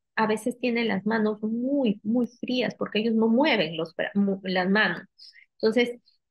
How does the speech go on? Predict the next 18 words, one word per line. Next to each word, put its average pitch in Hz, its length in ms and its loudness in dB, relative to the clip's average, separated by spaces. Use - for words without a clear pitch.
eh, 202 540 0
los 208 240 2
parámetros 262 680 2
deben 247 320 0
ser 247 140 -2
relativos 240 840 -2
a 202 80 0
medirlos 208 500 0
constantemente 220 1120 -6
y 208 140 4
ver 240 360 2
y 214 120 2
aprender 196 500 2
a 254 60 2
leer 196 280 0
el 185 140 -2
oxímetro. - 680 -8
Entonces, 214 340 -4